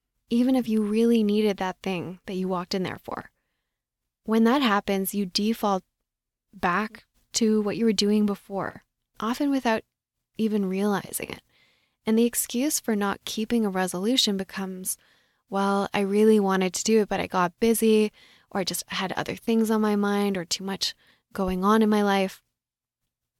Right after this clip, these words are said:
All your resolutions just become another to-do on top of all the other things that you already have to do,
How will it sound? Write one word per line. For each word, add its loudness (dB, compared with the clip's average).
All 2
your 4
resolutions 2
just -2
become -4
another -2
to-do -2
on -2
top -2
of -6
all -4
the -8
other 2
things -2
that -6
you -8
already 0
have -2
to -6
do, -4